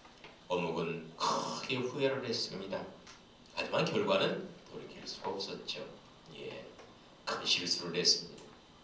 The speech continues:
이처럼 우리 인간도 가장 큰 실수를 하면서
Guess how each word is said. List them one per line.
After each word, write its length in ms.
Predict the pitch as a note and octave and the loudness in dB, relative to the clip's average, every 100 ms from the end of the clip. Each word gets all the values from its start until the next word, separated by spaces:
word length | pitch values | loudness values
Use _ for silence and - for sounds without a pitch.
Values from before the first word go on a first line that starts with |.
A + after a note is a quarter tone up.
| - - - - - - - - - - - - | -20 -20 -12 -8 -8 -10 -18 -18 -16 -14 -14 -4
이처럼 420 | - - D3 - A2+ | 4 12 12 12 12
우리 160 | - | 8
인간도 720 | - A2+ - - A2 A2 - - - - - - - - | 10 10 10 8 8 8 4 -2 -6 -12 -16 -16 -12 -4
가장 300 | - - - | 0 4 8
큰 120 | A3+ | 10
실수를 580 | A#3 E3+ - - - - | 10 10 6 6 6 6
하면서 560 | - F2+ - F2 F2 | 6 2 4 4 4